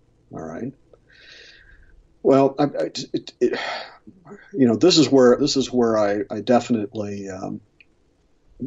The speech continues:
bend the rules, uh, and I do it without any, uh, without any apology whatsoever. Uh,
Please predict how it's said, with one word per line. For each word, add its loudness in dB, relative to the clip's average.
bend 4
the 2
rules, 0
uh, -8
and 4
I 4
do 4
it 0
without 2
any, -4
uh, -10
without 4
any 4
apology -2
whatsoever. 0
Uh, -8